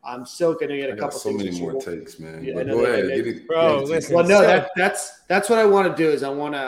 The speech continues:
Speaker 1: uh, give, uh, you know, like they do, uh, in Congress or, uh, you know, in the United States Senate, give you the floor, you know, give you the floor for what you wanna talk about or what you wanna get off your chest.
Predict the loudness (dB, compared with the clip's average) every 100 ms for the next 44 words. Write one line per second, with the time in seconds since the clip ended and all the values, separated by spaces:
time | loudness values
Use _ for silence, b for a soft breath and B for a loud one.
0 | -8 -10 -8 -8 -10 _ -4 2 2 0
1 | -10 -10 -10 -8 -8 -6 -6 -6 -10 -6
2 | -4 -4 -4 b _ -14 -12 -12 -12 -10
3 | -8 -6 -6 -8 -8 -6 -4 -6 -8 -12
4 | -12 -14 -14 -14 -12 -12 -10 -10 -10 -10
5 | -10 -10 -10 -8 -8 -12 -12 -8 -4 -6
6 | -8 b b -12 -10 -8 -6 -6 -6 -6
7 | -6 -6 -6 -8 -6 -10 -12 -18 -20 _
8 | -20 -20 -20 -8 -4 -2 -4 -6 -8 -8
9 | -10 -16 -20 -20 -20